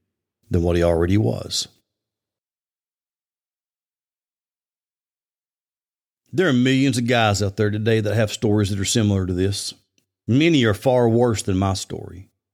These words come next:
But the wounds that are left by dads are the deepest and most damaging that I've ever seen. Our society as a whole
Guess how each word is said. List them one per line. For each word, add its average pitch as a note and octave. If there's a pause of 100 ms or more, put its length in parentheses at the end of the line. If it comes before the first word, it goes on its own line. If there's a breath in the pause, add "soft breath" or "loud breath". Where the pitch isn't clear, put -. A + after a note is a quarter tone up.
(760 soft breath)
But D3+
the C#3+
wounds F3+
that E3
are D3
left D3
by C3+
dads C3
are B2
the A2+
deepest C#3
and A#2
most A#2
damaging G#2+
that F#2
I've F#2+
ever A2
seen. F2 (540)
Our D3
society A#2+
as G2+
a G2
whole G#2+